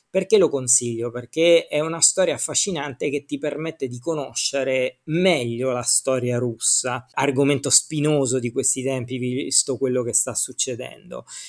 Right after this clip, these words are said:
Eh, lei si reca per, eh, motivi professionali a Mosca, segue un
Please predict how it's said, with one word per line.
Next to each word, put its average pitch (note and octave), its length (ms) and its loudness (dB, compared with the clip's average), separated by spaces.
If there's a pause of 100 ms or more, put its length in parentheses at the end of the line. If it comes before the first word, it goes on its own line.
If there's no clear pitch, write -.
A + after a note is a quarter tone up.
(140)
Eh, D3 480 6
lei F3+ 240 6
si F#3+ 320 4
reca B2 800 4
per, D#3 340 8
eh, B2+ 920 2
motivi C3+ 1120 2
professionali C#3 1300 0 (120)
a E3 120 0
Mosca, F3 640 -2 (120)
segue C3+ 760 6
un C3 680 -4